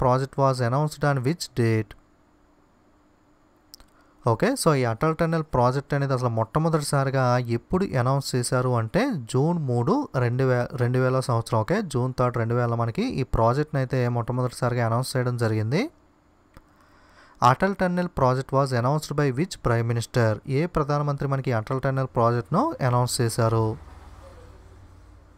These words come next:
ఓకే, ఆన్సర్ వచ్చి అటల్ బిహారీ వాజ్పేయి. మనకి అటల్ బిహారీ వాజ్పేయి గారు టర్మ్‌లో ఈ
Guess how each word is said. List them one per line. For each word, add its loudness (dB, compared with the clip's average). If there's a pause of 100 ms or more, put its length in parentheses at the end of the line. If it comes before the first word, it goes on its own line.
(1160)
ఓకే, 2 (220)
ఆన్సర్ 2
వచ్చి -2 (320)
అటల్ 0
బిహారీ 0 (120)
వాజ్పేయి. 0 (100)
మనకి -2
అటల్ -4
బిహారీ 0
వాజ్పేయి -2
గారు 2 (560)
టర్మ్‌లో 4 (200)
ఈ 0